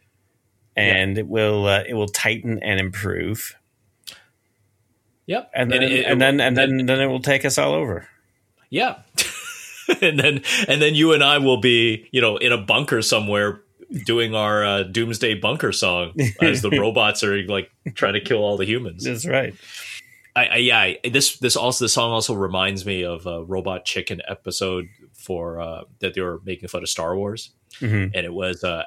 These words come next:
Speaker 2: Admiral Akbar, who has this company that makes fish sticks.
Speaker 1: <laughs>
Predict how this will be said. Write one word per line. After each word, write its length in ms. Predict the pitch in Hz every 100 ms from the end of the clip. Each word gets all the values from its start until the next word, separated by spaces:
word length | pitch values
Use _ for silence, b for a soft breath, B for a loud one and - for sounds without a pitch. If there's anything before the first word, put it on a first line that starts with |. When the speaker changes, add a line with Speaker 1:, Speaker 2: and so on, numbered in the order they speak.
| -
Speaker 2:
Admiral 360 | 101 101 101 95
Akbar, 640 | 90 92 110 107 123 139 _ _ _ _
who 160 | - 98
has 320 | 101 95 -
this 160 | 90
company 480 | - - 98 120 113
that 240 | 120 127 87
makes 320 | - - -
fish 360 | - 98 92 -
sticks. 500 | - - - - - B B B B B B
Speaker 1:
<laughs> 60 | -